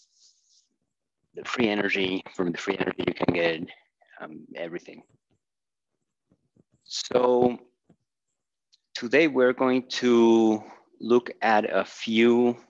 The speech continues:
you might call them corner cases, but, um, I think a better way to think about them is like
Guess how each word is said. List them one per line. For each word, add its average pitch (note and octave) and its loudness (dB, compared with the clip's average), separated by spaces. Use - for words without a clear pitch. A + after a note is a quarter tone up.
you A#2+ 2
might E3+ 0
call - -4
them A2+ 0
corner A#2+ 0
cases, - -10
but, G2 0
um, G2 -6
I - -20
think C#3+ -2
a A2+ -2
better A2+ 0
way A2 2
to - -10
think A2 -2
about G2 2
them F2 -4
is - -6
like E2+ -4